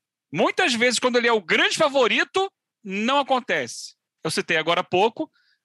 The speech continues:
a Copa da Liga Argentina. Nas quartas de final, ele perdeu em casa pro Tigre. Sabe? Pro Tigre, que é menos time que o Vélez. O Tigre é um time que foi campeão da segunda divisão ano passado. Subiu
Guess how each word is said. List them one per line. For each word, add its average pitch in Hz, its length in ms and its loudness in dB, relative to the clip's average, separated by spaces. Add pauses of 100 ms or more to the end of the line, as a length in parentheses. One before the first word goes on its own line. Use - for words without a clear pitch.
(120)
a 254 100 0
Copa 220 300 0
da 214 100 0
Liga 254 260 0
Argentina. 330 680 -2 (260)
Nas 226 220 -2
quartas 180 360 -4
de 190 80 -8
final, 311 380 0
ele 330 80 -4
perdeu 247 380 0
em 285 60 -8
casa 262 320 -2
pro 349 120 -8
Tigre. 220 440 -8 (1700)
Sabe? 160 460 -4
Pro 254 120 2
Tigre, 254 540 0 (380)
que 151 440 0
é 170 120 -2
menos 180 360 0
time 220 260 0
que 269 100 -4
o 294 60 -2
Vélez. 185 600 -4 (680)
O 135 120 -6
Tigre 196 560 0
é 165 140 0
um 160 100 -4
time 208 280 -4
que - 80 -10
foi 220 140 -2
campeão 196 360 -2
da 226 80 0
segunda 233 340 -4
divisão 285 400 -2
ano 320 120 -2
passado. 233 460 -2 (520)
Subiu 214 640 -2